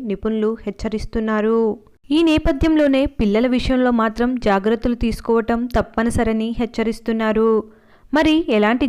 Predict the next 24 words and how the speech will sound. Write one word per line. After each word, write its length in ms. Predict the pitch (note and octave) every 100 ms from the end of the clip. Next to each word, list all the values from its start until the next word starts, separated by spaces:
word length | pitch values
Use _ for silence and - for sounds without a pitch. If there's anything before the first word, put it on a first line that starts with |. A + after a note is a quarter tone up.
| A3+
జాగ్రత్తలు 460 | G#3+ G#3+ C4+ C#4+ C#4+
పాటించటం 540 | A#3+ A#3 C4 - C#4 C4
వల్ల 160 | B3+ A#3+ B3+ C#4 A3+
ఈ 20 | A3+
వ్యాధి 260 | A3+ G#3+ A#3
నుంచి 200 | B3 B3 A#3+
తప్పించుకోవచ్చో 840 | G3+ A#3 A3+ - A#3+ A#3 A#3 A#3+ A3+ - A3
ఇప్పుడు 240 | - G#3+ G#3+
తెలుసుకుందాం. 680 | G#3+ G#3+ - A3+ A3 A3+ A3 A3 - - _ _ _ _ _ _ _ -
ఈ 100 | E4+ D#4+
వైరస్ 340 | D4+ D4 D4+ -
తొలి 200 | A#3 A3+ C4
వారంలో 380 | C4 B3+ B3 B3 A#3+
ఒకరి 220 | G#3 A3+ A#3+
నుంచి 200 | A#3 A3+ A#3
మరొకరికి 520 | A3 A3+ A#3 A#3 A#3+ B3 - G#3
ఎక్కువగా, 480 | - C4+ C4 B3 A#3+ B3 G3+
వేగంగా 500 | G3+ G#3+ A#3 A#3 A3+ A3
వ్యాప్తిస్తుంది. 760 | G3+ G3+ - G#3+ - G#3+ G#3+ A3 A3+ - - _ _ _
కాబట్టి 420 | C#4+ D4 D#4 D4+ C4+ C#4 C4
ఇంట్లో 280 | G#3+ G#3+ B3+ B3+ -
ఎవరికైనా 500 | G#3 G#3 G#3 A#3+ A#3 B3 C4 G#3
దగ్గు, 360 | G3 F3+ G#3+ B3 B3+
జలుబు, 340 | G#3+ G#3 G#3